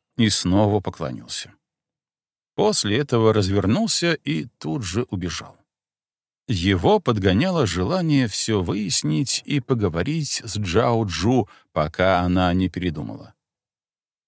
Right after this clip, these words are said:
Фаханг понимал, что произошло. Джао Джу сильнее обычного заклинателя. Это было заметно по её бою,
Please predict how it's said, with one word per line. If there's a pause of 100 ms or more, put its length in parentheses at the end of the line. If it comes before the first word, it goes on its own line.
(140)
Фаханг
понимал,
что
произошло. (520)
Джао
Джу
сильнее
обычного
заклинателя. (320)
Это
было
заметно
по
её
бою,